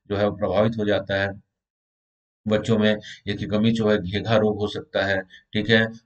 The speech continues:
बच्चों में अगर बचपन में इसकी कमी हो जाए तो बौनापन आ सकता है, उसका, उसका ग्रोथ प्रभावित हो सकता है, इसलिए आयोडीन जो है बहुत जरूरी होता है, ठीक है। आयोडीन का मुख्य स्रोत जो है समुद्री भोजन होते हैं, ठीक है। समुद्री भोजन, हरे पत्तेदार सब्जियां आयोडीन के क्या है,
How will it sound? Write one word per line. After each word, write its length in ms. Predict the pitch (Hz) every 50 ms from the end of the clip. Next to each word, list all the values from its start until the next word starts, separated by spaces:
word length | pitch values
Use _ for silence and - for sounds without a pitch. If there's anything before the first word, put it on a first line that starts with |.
| _ -
बच्चों 300 | 104 101 - - 120 113
में 100 | 113 110
अगर 160 | 110 107 104
बचपन 300 | 98 101 101 - 113 113
में 120 | 110 107
इसकी 160 | 104 - -
कमी 220 | - - 110 104 104
हो 100 | 104 101
जाए 160 | 98 104 101
तो 180 | - - 104 98
बौनापन 500 | 98 95 98 101 107 104 - 104 101 98
आ 80 | 98
सकता 340 | 196 - 95 - - - 98
है, 80 | 98 98
उसका, 200 | 98 - 104 101
उसका 760 | 87 87 87 - - - 90 92 95 - _ - 104 101 101 101 - - - _ _ -
ग्रोथ 200 | 104 113 117 117
प्रभावित 400 | 113 113 107 95 92 101 101 101 101
हो 80 | 98 87
सकता 280 | 90 98 85 87 - 95
है, 60 | 95
इसलिए 240 | 98 101 104 101 101
आयोडीन 440 | 95 92 101 104 104 104 101 98 95
जो 100 | 95 95
है 140 | 104 98
बहुत 280 | 87 90 92 101 98 98
जरूरी 320 | 98 90 92 92 92 95
होता 240 | 92 90 87 87 87
है, 60 | 80
ठीक 220 | 80 - 107 104 104
है। 60 | 98
आयोडीन 340 | 90 104 107 107 104 107 104
का 100 | 101 98
मुख्य 260 | 95 107 107 107 101
स्रोत 260 | - - 101 101 90
जो 120 | 87 98 95
है 60 | 98
समुद्री 480 | - - 92 90 90 - - 98 104 101
भोजन 340 | 98 98 95 95 101 98 104
होते 260 | 101 101 101 98 98
हैं, 140 | 95 95 92 - _ - - - _ _ -
ठीक 120 | - -
है। 80 | 233 113
समुद्री 400 | - 101 98 98 98 104 107 107
भोजन, 260 | 101 101 98 98 101
हरे 240 | 98 98 98 104 104
पत्तेदार 440 | - - - - 98 90 98 98
सब्जियां 520 | 98 - - 95 87 87 98 104 107 107 104 - - - - - - _ _ 92
आयोडीन 300 | 98 101 98 98 101 95
के 140 | 98 95
क्या 200 | 95 98 98 98
है, 200 | 107 113 117 123